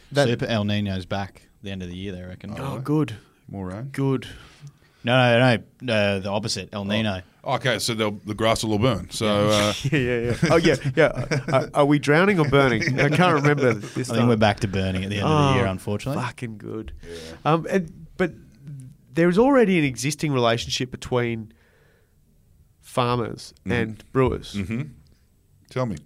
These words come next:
Speaker 1: All of our ingredients
Speaker 3: Yep.
Speaker 1: come from the land,
Speaker 3: Yep.
Speaker 1: you know, hops, grain. Also, when brewers make beer, they are left with tons and tons of grain where they've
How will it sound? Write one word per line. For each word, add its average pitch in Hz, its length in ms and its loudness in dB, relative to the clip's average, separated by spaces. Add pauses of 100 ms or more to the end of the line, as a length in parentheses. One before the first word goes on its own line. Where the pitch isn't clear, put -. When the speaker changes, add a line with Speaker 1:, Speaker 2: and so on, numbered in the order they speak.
(280)
Speaker 1:
All 170 200 6
of 170 80 4
our 143 180 6
ingredients 110 600 -4 (180)
Speaker 3:
Yep. 98 140 -6
Speaker 1:
come 117 260 -4
from 110 320 -4
the 98 100 -6
land, 98 400 -8
Speaker 3:
Yep. 90 180 -12 (120)
Speaker 1:
you 120 80 -4
know, 127 200 -4 (120)
hops, - 560 -4
grain. 120 320 -2 (1040)
Also, 147 640 0
when 165 200 2
brewers 143 600 0 (200)
make 123 320 -6
beer, 127 400 -2 (360)
they 123 340 0
are 127 140 -2
left 143 340 -2
with 120 280 -6
tons 147 380 -2
and 117 140 -6
tons 120 360 -4
of 113 200 -8
grain 120 420 -2
where 117 120 -2
they've 120 220 0